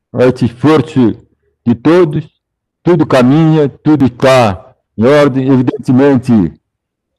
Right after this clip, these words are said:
estamos, eh, sempre seguindo o protocolo de saúde, O Dante não sai um milímetro dessa linha. O Dante respeita todos os protocolos de saúde que tem que ser respeitados.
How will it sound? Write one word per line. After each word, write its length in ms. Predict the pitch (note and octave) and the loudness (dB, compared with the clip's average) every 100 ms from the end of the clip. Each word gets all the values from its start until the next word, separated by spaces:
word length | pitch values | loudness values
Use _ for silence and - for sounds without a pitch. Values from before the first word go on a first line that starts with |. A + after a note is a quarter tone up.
| _ | _
estamos, 540 | - C3+ C3 A#2 G2 | -4 0 2 0 -2
eh, 1200 | - _ _ _ _ _ _ _ _ _ - G2+ - | -6 _ _ _ _ _ _ _ _ _ -8 -8 -8
sempre 460 | - - C#3 B2+ | -8 -4 -2 -2
seguindo 440 | - G#2 B2 C3 G#2+ | -2 -2 0 0 0
o 40 | |
protocolo 600 | A#2 A2+ B2 G#2+ B2 A2+ | -2 -2 -2 0 0 0
de 80 | F#2 | 0
saúde, 600 | A2 A2 C3+ D3+ C#3 C#3 _ _ _ _ _ - | 0 2 2 0 -2 -10 _ _ _ _ _ -8
O 60 | |
Dante 340 | G#2 C3+ C#3 C3 | -2 0 0 0
não 160 | A#2+ | 0
sai 240 | A2+ - - - - - - | -2 0 -2 -2 -10 -18 -4
um 140 | E3 | 0
milímetro 760 | E3+ D#3+ F#3+ F3 B2+ G2+ E2 - _ _ _ _ _ _ | 2 2 2 0 -2 -4 -6 -8 _ _ _ _ _ _
dessa 320 | A2 A#2 A#2+ | -4 -2 0
linha. 560 | G#2+ A#2 D3+ D#3 D#3 - _ _ _ _ _ _ _ | 0 2 0 0 -2 -6 _ _ _ _ _ _ _
O 80 | - | -10
Dante 320 | F#2 B2+ A#2+ | -2 -2 0
respeita 760 | A#2 A#2+ - - C3+ A#2+ A2 F2 | 0 -2 -4 -2 0 0 0 -2
todos 480 | - - E3 D3 G#2+ | -4 -10 -6 -4 -4
os 60 | A2 | -6
protocolos 720 | - A2+ A2+ G2+ A#2+ G#2+ G2 | -2 -2 -2 0 0 0 -2
de 80 | |
saúde 360 | E2 A2 G#2+ F#2+ | -4 -2 -2 -2
que 120 | - | -8
tem 240 | G#2 C#3+ C#3+ | -4 -2 -2
que 100 | - | -2
ser 160 | A#2+ | -2
respeitados. 840 | G2+ G#2 A2 G2+ - C#3 D3+ C3+ | 0 -2 -2 -4 0 2 0 -2